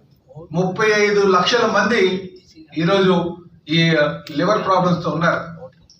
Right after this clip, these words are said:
ఒకసారి గవర్నమెంట్ హాస్పిటల్కి వెళ్తే తెలుస్తుంది ఎంత దో-, ఎంత, ఏ విధంగా, ఎంత దారుణంగా ఉందని. కనుకనే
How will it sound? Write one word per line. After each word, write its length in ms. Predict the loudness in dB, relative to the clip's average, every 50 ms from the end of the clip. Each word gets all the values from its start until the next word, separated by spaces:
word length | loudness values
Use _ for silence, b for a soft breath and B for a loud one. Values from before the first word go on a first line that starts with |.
| _
ఒకసారి 600 | -2 0 2 2 2 2 4 2 2 2 2 2
గవర్నమెంట్ 420 | 4 4 4 4 4 2 2 2 2
హాస్పిటల్కి 460 | 2 2 2 0 0 -2 -2 -2 -2
వెళ్తే 220 | -2 0 0 0
తెలుస్తుంది 440 | 0 0 0 -2 -2 -2 -2 -2 0
ఎంత 200 | 0 0 0 0
దో-, 220 | 0 0 0 2 2
ఎంత, 220 | 2 0 0 0
ఏ 120 | 0 0
విధంగా, 440 | 0 0 -2 -2 0 0 0 2 0
ఎంత 120 | 0 0 -2
దారుణంగా 500 | -2 0 2 2 2 2 0 0 0 0
ఉందని. 300 | 0 2 2 0 -2 -2 -8 -10 -16 -20 -20 -20 -20 -20 -20 _ -20 -20 -20 -20 -20 -20 -20 -6 -2
కనుకనే 520 | -2 0 0 2 2 2 2 2 0 -2